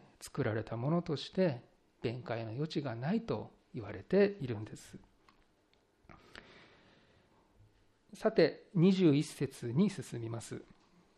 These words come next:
ここには、えー、人間の罪がまとめて定義されている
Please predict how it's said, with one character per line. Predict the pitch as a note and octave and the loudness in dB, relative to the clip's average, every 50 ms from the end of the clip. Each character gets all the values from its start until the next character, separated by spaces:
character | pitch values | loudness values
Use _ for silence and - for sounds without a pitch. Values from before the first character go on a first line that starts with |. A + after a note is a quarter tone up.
| _ _ _ _ _ - | _ _ _ _ _ -4
こ | - C#3 | -4 2
こ | - F#3 | 6 8
に | F3+ F#3+ F#3+ | 8 10 10
は、 | E3 D3 D3 C#3 A#2 A#2+ - - - - _ _ _ _ _ - | 10 10 8 8 4 2 -4 -12 -20 -20 _ _ _ _ _ -18
え | E3 B2+ A#2+ - - - - | -18 -16 -16 -16 -18 -6 0
ー、 | C#3+ | 4
人 | C#3+ F3 G3+ G#3+ A3 G#3 | 8 8 8 10 8 6
間 | G#3 G#3 G3+ G3+ | 6 6 6 6
の | F#3+ F#3 | 6 4
罪 | G3 - G#3 G#3 F#3+ D#3 C3+ | 4 2 2 4 4 4 4
が | C#3 D3 C#3 A#2+ A#2+ - - _ _ _ | 4 4 4 2 0 -4 -12 _ _ _
ま | B2 A#2+ | -8 -8
と | - - G#3 G#3 | 0 2 2 2
め | G#3 G#3 G3+ | 4 2 0
て | G3+ G3+ A#3+ A#3+ G3 C#3 | 2 2 2 4 4 2
定 | - - - D3+ C#3 | 0 -2 0 0 0
義 | C3 B2+ A#2+ | 0 -2 -4
さ | - - A2+ | -6 -6 -6
れ | A2 A2 | -8 -8
て | - - C3+ | -6 -6 -4
い | A2+ B2 | -4 -2
る | C#3+ G3+ A#3 F3 | 0 2 2 2